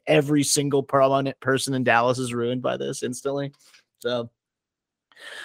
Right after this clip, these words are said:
all right, boys. Anything else before we get out of here for our bye week break?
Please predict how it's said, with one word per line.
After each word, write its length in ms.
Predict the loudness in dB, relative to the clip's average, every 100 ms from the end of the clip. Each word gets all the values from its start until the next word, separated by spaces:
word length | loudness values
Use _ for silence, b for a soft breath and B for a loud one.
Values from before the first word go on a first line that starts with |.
| B B B
all 120 | 8
right, 220 | 8 8
boys. 340 | 8 10 8 6
Anything 420 | 6 6 8 6 6
else 240 | 4 0
before 280 | -6 -2 0
we 100 | 0
get 160 | -6
out 180 | -8 -8
of 80 | -8
here 240 | -4 -4
for 240 | -4 -4 -4
our 80 | -4
bye 300 | 0 0 2
week 300 | -2 -4 -6
break? 420 | -4 -2 -4 -10